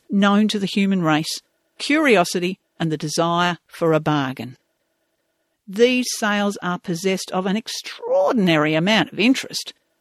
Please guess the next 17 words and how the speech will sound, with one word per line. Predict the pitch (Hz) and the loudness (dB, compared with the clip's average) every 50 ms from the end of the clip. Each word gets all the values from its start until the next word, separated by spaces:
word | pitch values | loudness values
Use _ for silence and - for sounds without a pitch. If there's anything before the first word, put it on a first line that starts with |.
| _ _ _ | _ _ _
ran | - 160 160 151 | -4 -2 -2 0
a | 147 | 0
report | 151 156 143 - - 165 151 151 - | 0 -2 -2 -2 -2 -2 0 0 0
in | - 165 | -2 -2
the | 151 | -2
Melbourne | 147 151 143 - 147 | -2 -2 -2 -4 -6
Herald | 143 - - 143 143 156 190 254 - - _ _ | -6 -4 -2 0 2 2 0 0 -2 -8 _ _
in | 160 160 | -2 0
eighteen | 160 156 151 151 160 156 156 | 2 2 2 2 0 0 0
ninety-three, | 156 147 151 143 147 135 - - 156 151 175 240 - _ _ _ _ _ | 0 0 0 0 -2 -6 -6 -4 -2 -2 0 -2 -4 _ _ _ _ _
"for | - - 208 | -4 -2 0
the | 190 190 202 208 | 2 4 4 4
anticipation | 208 214 208 - - 392 - 160 - - - 208 208 - - 175 | 2 2 0 0 0 -2 -2 -2 -4 -2 0 0 0 0 0 -2
of | 143 139 | -4 -4
a | 139 | -2
bargain | 147 170 165 190 190 175 - 156 165 | 0 2 2 2 2 2 0 0 -2
will | 180 202 214 - | 0 -2 -2 -4